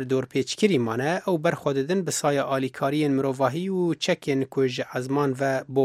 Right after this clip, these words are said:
wan tên avêtin. Çavdîriya Sûriya m-, mafê mirov ku bingeh li Londonê ye, dibêje êrişa îro şemiyê ew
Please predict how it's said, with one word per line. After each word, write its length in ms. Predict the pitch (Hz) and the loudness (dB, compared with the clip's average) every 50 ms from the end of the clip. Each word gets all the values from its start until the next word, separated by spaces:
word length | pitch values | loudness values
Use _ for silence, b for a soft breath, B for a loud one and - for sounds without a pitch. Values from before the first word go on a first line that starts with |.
| 127 131 | 2 2
wan 160 | 131 123 117 | 0 -2 -4
tên 220 | - - 135 127 | -4 -4 -4 -4
avêtin. 720 | 123 117 120 120 127 127 120 - 180 165 139 117 110 110 B B B B B B B | -2 -4 -4 -4 -4 -6 -2 0 0 0 0 0 -4 -8 B B B B B B B
Çavdîriya 440 | - 156 135 131 139 143 151 151 | 0 0 2 2 2 4 4 4
Sûriya 500 | 135 - - 147 135 143 147 147 143 139 | 2 2 -2 -2 -2 0 2 2 4 4
m-, 220 | 135 135 135 135 135 139 - _ - - 143 139 135 135 - - - _ | 4 4 2 2 0 -4 -10 _ -12 -8 -6 -6 -6 -6 -10 -14 -14 _
mafê 440 | - 147 139 143 143 143 - - 160 143 | -8 -6 -2 0 0 0 2 2 0 2
mirov 300 | 143 143 160 180 175 - - | 2 4 2 2 2 0 -2
ku 260 | - 143 127 123 120 | -2 0 0 0 0
bingeh 340 | 127 131 131 127 127 131 120 131 | 0 0 0 0 0 -2 -2 -4
li 60 | 127 123 120 | -6 -4 2
Londonê 400 | 143 185 202 170 135 120 117 117 117 127 | 4 4 4 4 4 0 0 0 0 2
ye, 160 | 143 165 190 b b b b b b b b b b b - 151 | 2 2 2 b b b b b b b b b b b 0 2
dibêje 440 | 165 156 165 160 151 143 170 165 165 165 - 165 | 6 8 8 6 8 8 8 8 8 6 6 4
êrişa 320 | 151 151 151 - - 156 143 - - 170 | 6 6 6 4 4 2 2 4 4 4
îro 140 | 160 160 147 - - | 6 6 4 4 2
şemiyê 380 | - 156 156 165 170 170 170 165 - 160 | 2 4 6 6 6 6 6 4 4 2
ew 280 | 156 151 151 151 151 | 2 4 4 2 0